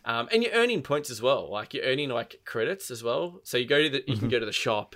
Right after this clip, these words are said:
Speaker 1: and you can customize your skater. You can have, like, a Monster t-shirt if you want. You can put a skate, you can just put a Nike logo on your t-shirt. You can buy different pants, different shoes, custom-, ah, it's just so much fun, man. I feel like you're just unlocking stuff, you're progressing. Um,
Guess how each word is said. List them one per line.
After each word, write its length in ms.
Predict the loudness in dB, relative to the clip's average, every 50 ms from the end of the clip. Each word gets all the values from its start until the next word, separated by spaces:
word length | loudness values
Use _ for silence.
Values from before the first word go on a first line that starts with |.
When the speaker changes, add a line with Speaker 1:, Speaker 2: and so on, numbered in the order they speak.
| -14
Speaker 1:
and 80 | -12 -12
you 60 | -10
can 80 | -12 -12
customize 480 | -14 -14 -14 -12 -12 -10 -12 -12 -10
your 60 | -10 -10
skater. 420 | -8 -6 -6 -4 -4 -4 -4 -4
You 80 | -6 -8
can 120 | -10 -10
have, 220 | -10 -10 -8 -6
like, 160 | -8 -8 -8 -8
a 60 | -10
Monster 320 | -10 -10 -12 -14 -16 -16 -14
t-shirt 320 | -14 -12 -10 -8 -8 -10
if 140 | -10 -10 -12
you 80 | -12
want. 180 | -12 -12 -14 -16
You 80 | -16 -16
can 100 | -14 -12
put 140 | -12 -12
a 40 | -10 -12
skate, 400 | -12 -10 -8 -8 -8 -8 -10 _ _ _ _ _ _ _ _
you 60 | -16
can 80 | -14 -14
just 100 | -10 -6
put 120 | -4 -4
a 40 | 0
Nike 300 | 2 4 4 4 4 2
logo 160 | 0 0 0
on 80 | -2 -6
your 80 | -6
t-shirt. 340 | -6 -8 -6 -4 -4 -4 -6
You 80 | -6 -8
can 140 | -10 -6
buy 320 | -4 -2 -2 -2 -4 -8 -10 -14 -18 -20 -20 -20 -20 -20 -20 -20 -20 _
different 280 | -8 -6 -6 -6 -8 -6
pants, 480 | -4 -2 -2 0 0 -2 -4 -4 -6
different 200 | -8 -8 -6 -4 -4
shoes, 760 | -2 -2 -2 -2 -4 -4 -6 -6 -8 -8 -10 -10 -12 -12 -10 -8
custom-, 300 | -8 -8 -8 -8 -8 -6
ah, 380 | -6 -4 -2 0 2 2 2 2
it's 100 | 0 -2
just 160 | -6 -6 -4
so 160 | -2 -2 -2
much 140 | -2 -2 -4
fun, 260 | -4 -4 -4 -2 -2
man. 180 | -4 -4 -4 -6
I 20 |
feel 160 | -6 -6 -6 -6
like 140 | -6 -8
you're 80 | -10 -12
just 140 | -12 -10 -8
unlocking 520 | -8 -8 -6 -4 -4 -4 -4 -6 -8 -12
stuff, 380 | -10 -8 -6 -4 -4 -4 -6 -8
you're 80 | -12
progressing. 720 | -10 -12 -12 -10 -8 -8 -8 -8 -8 -10 -10 -10 -10 -12 -14 _ -20 -20 -20 -20 -18 _
Um, 420 | -8 -6 -6 -6 -6 -8 -10 -12